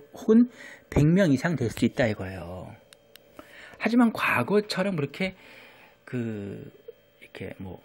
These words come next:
굉장히 위험해가지고 무슨 정말 병실이 없고 그냥 수많은 사람이 그 병실 없어서 기다리다 죽고 막 뭐, 에? 뭐 산소통을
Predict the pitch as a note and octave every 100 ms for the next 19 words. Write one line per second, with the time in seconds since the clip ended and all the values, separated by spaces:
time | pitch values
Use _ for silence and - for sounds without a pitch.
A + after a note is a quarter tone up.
0 | _ _ _ _ _ _ _ - C#3+ F#3
1 | F#3+ F#3+ D#3 A2+ D3 F#3+ F#3+ C#3 B2 A2+
2 | - A2 G#2 G#2 G#2+ G#2 G2+ G#2+ G2 F#2+
3 | - - - - - - - - B2 C#3+
4 | C#3+ D3 C3 G#2 - C3 A#2+ A2+ - -
5 | - G#3 F#3+ D#3+ C3+ A#2 A2+ - G#2+ G2
6 | - A#2+ A#2+ G#2+ - A2 - C3+ B2+ A2+
7 | - - - A2+ A2 G#2 - - A2 A2
8 | G#2 - - - - - - - A2+ C#3
9 | D3 - - B2+ G#2+ - F#3+ G#3 F#3+ -
10 | C#3+ B2+ A#2 G#2 G#2